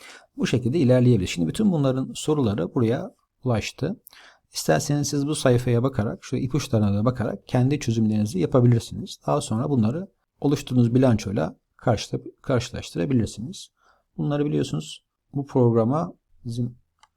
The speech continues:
e, muhasebe nokta info sitesinden ulaşabiliyorsunuz.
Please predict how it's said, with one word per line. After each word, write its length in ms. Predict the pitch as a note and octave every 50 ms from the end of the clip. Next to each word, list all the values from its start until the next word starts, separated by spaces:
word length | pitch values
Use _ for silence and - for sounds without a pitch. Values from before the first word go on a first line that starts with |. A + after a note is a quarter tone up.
| _ _ _ _ _ _ _ _ _ _ _
e, 40 | A#2
muhasebe 540 | A2 A2+ A2+ A#2 A#2 A#2+ A#2+ - C3 B2+ B2
nokta 220 | A2+ A#2 - D3
info 340 | - C3+ B2+ B2 B2 A#2 G#2+
sitesinden 480 | - - G#2+ F2+ - - G2+ A2 D3
ulaşabiliyorsunuz. 1000 | F3 C#3+ A#2+ A2 - B2 A#2 A#2 A#2 A2+ G#2 G2 - - E2+ E2+ - - - -